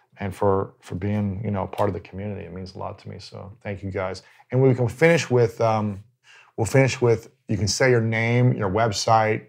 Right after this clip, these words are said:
your, your Instagram handle if people wanna check you guys out. So we'll finish with that.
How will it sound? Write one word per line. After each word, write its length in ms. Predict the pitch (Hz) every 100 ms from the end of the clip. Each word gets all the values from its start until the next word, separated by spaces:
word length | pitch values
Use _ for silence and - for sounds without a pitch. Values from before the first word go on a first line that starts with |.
| -
your, 400 | 101 95 101 _
your 100 | 123
Instagram 440 | 127 107 113 113 104
handle 340 | 113 110 110
if 80 | 98
people 220 | 113 104
wanna 120 | 104
check 240 | 98 110 95
you 60 | 101
guys 220 | 101 92
out. 440 | 107 101 107 - - _ _ _ -
So 140 | -
we'll 60 | 104
finish 320 | - 120 101
with 160 | 107 -
that. 340 | 101 98 98